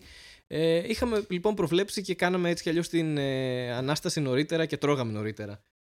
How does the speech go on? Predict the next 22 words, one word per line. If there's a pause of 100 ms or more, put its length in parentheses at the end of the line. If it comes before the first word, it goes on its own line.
(160)
για
να
είμαι
ειλικρινής.
Οπότε, (240)
εμείς
δεν
μπερδευτήκαμε,
αλλά
για
τους
υπόλοιπους,
παιδιά,
να
ξέρετε,
φέτος,
ε,
ο
Χριστός
παίζει
prime
time